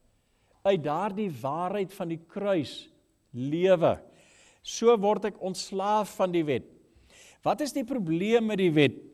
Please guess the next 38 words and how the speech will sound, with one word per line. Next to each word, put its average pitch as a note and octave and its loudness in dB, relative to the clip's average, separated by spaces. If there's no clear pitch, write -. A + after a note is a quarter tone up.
As D3+ -2
jy, F#3 -2
ons E3+ -4
het F3 -6
dit F#3+ -2
nou G#3+ -2
nie A3 -4
gelees G3+ 0
ter D#3 -2
wille F3 0
van F3+ -4
die F3+ -2
tyd, G3+ 4
maar, C#3 -4
uh, C3+ 0
uh, C#3 -4
Paulus G#3 2
verduidelik E3 0
in C#3+ -10
vers D#3+ -2
eenentwintig D3+ -6
byvoorbeeld, A2+ -8
dan A2+ -8
sê - -2
hy, G2+ -6
"Is B3+ 8
die C4 0
wet F#3+ 4
dan G#3 0
teen A3+ 2
die A3 0
beloftes F#3 2
van D#3 -4
God?" D3 -2
Nee, D#3 -2
stellig D3 -2
nie. A2+ -4
"Want C#3+ -4